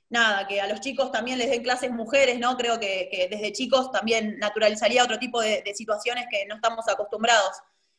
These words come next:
Entonces, bueno, creo que, que sí, que me influiría mucho la Maru jugadora y, y entrenadora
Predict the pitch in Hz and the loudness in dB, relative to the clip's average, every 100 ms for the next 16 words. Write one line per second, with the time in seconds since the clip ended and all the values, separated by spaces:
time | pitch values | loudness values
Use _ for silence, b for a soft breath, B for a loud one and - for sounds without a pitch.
0 | _ _ 190 214 220 220 208 226 202 214 | _ _ -2 0 2 2 4 2 2 2
1 | 220 208 196 190 185 - 196 196 247 240 | 0 2 0 2 2 2 0 -2 -2 -2
2 | 220 196 202 196 208 220 233 240 240 247 | 0 0 0 -4 -2 0 2 4 4 2
3 | 269 226 202 208 226 240 247 226 214 226 | 4 6 6 4 4 4 2 6 8 8
4 | 254 226 220 208 196 190 220 214 214 220 | 8 6 2 -4 -12 -6 -4 -4 -4 0
5 | 220 240 277 294 | 2 4 4 0